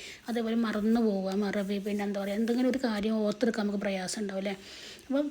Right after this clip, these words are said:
പ്രത്യേകിച്ച് പഠിക്കുന്ന മക്കൾക്ക് വേണ്ടിയാണ് കേട്ടോ ഇത്. ചെറിയ, ചെറിയ മക്കളൊക്കെ ആകുമ്പോൾ പ്രത്യേകിച്ച് പഠിക്കാൻ ഇരുത്തിയാൽ അവർ പഠിക്കൂല, അവർ ശ്രദ്ധ എവിടെയെങ്കിലുമൊക്കെ ആയിരിക്കും അല്ലേ? അപ്പോൾ ശ്രദ്ധയിലുള്ള, ആ, പിന്നെ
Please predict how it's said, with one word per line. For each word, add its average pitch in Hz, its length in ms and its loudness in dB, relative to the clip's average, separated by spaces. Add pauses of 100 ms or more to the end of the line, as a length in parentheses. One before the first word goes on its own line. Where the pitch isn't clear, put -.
പ്രത്യേകിച്ച് 247 600 6
പഠിക്കുന്ന 214 340 0 (100)
മക്കൾക്ക് 196 380 -4
വേണ്ടിയാണ് 190 360 0
കേട്ടോ 190 200 -6 (300)
ഇത്. 220 120 -4 (680)
ചെറിയ, 262 160 6 (220)
ചെറിയ 254 240 8
മക്കളൊക്കെ 233 340 0
ആകുമ്പോൾ 233 180 2
പ്രത്യേകിച്ച് 214 420 -2 (220)
പഠിക്കാൻ 226 380 2
ഇരുത്തിയാൽ 208 240 2
അവർ 214 80 4 (100)
പഠിക്കൂല, 208 400 2
അവർ 226 160 2
ശ്രദ്ധ 240 320 4
എവിടെയെങ്കിലുമൊക്കെ 208 560 4
ആയിരിക്കും 175 260 -4
അല്ലേ? 185 140 -6 (200)
അപ്പോൾ 269 240 0
ശ്രദ്ധയിലുള്ള, 233 760 6 (640)
ആ, 254 40 0 (240)
പിന്നെ 220 160 0